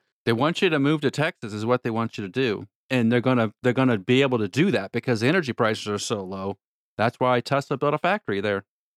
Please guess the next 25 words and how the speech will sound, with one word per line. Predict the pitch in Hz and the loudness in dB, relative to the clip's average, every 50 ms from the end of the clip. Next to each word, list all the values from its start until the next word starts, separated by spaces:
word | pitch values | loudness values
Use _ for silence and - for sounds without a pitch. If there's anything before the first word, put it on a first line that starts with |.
| _ _ _ _ - | _ _ _ _ -6
or | 113 110 107 - | -6 -6 -4 -2
more | 123 117 131 165 208 | 0 2 2 4 4
than | 202 135 | 2 2
one | 104 107 101 - | 0 -2 -4 -2
factory | - 113 104 101 - 107 | -2 -2 -2 -2 -4 -8
there. | 98 98 98 98 | -8 -6 -4 -4
That's | 107 117 - - | -4 -4 -4 -4
why | 113 110 117 120 120 120 113 | -6 -4 -4 -2 -4 -4 -6
SpaceX | - - - 147 165 - - 123 120 - 131 | -6 -4 -2 -2 -2 -2 -2 -4 -4 -6 -8
is | 120 123 | -8 -6
making | 123 127 131 131 - 156 | -4 -4 -4 -4 -4 -4
launches | 151 160 185 208 196 - 117 98 | -2 0 0 -2 -2 -4 -4 -2
out | 107 101 98 | -2 -2 -2
of | 95 95 | -2 -4
there. | 92 87 90 95 98 | -8 -8 -8 -8 -8
It's | 104 - - | -8 -6 -6
exactly | 135 110 110 151 147 - - - - | -6 -4 -2 -2 -2 -2 -2 -6 -6
<laughs> | |
why | 113 135 151 156 147 | -2 0 0 0 0
they're | 139 117 - _ - | -2 -6 -10 _ -8
there. | - - - - 151 - _ _ _ _ _ _ _ _ _ _ - | -4 -2 -2 -2 -2 -4 _ _ _ _ _ _ _ _ _ _ -6
It's, | - 143 139 - - - | -4 -4 -4 -6 -10 -10
the | - 147 147 143 147 | -2 2 2 4 4
energy's | 156 170 170 160 156 165 156 | 4 4 2 0 -2 -4 -6
cheaper. | - - 233 285 - 131 123 120 | -4 -4 -4 0 0 0 0 -2